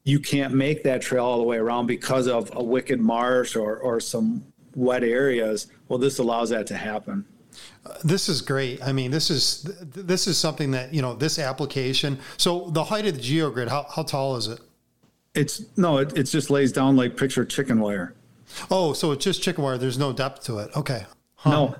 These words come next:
Speaker 1: there, I mean, they do make it, they do make it where there's depth. They make, like, two and three inch deep for that you would put gravel inside
Speaker 2: Yeah,
Speaker 1: of it
Speaker 2: gravel,
Speaker 1: that would hold
Speaker 2: yep.
Speaker 1: it when they're building roads and stuff. But if you go the, uh,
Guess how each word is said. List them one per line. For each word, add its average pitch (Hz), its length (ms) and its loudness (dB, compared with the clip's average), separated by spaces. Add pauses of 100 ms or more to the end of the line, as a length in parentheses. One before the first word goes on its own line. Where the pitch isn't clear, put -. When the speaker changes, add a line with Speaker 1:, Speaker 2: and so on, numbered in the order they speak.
Speaker 1:
there, 180 140 4
I 185 120 -2
mean, 175 180 2
they 151 120 4
do 151 240 4
make 156 260 2
it, - 240 -2
they 135 160 0
do 156 180 2
make 160 220 2
it 135 80 -2
where 131 160 2
there's 117 180 -4
depth. 135 240 -2
They 123 100 -2
make, 131 320 0
like, 123 220 0 (340)
two 160 300 2
and 131 180 -2
three 147 300 0
inch 113 240 -2
deep 131 340 0 (380)
for 127 300 2
that 123 200 -2
you 131 140 2
would 127 180 0
put 127 180 -2
gravel 123 440 0
inside 135 300 2
Speaker 2:
Yeah, 147 120 4
Speaker 1:
of 135 60 0
it 123 80 0
Speaker 2:
gravel, 131 220 0
Speaker 1:
that 113 80 -2
would 113 140 -4
hold 127 240 2
Speaker 2:
yep. 151 80 2
Speaker 1:
it 123 60 -4
when 123 100 -2
they're 117 200 -2
building 127 240 0
roads 117 320 0
and 139 120 4
stuff. 147 300 -2 (320)
But 135 100 2
if 120 120 2
you 143 100 2
go 165 260 6
the, 131 300 4
uh, 117 260 0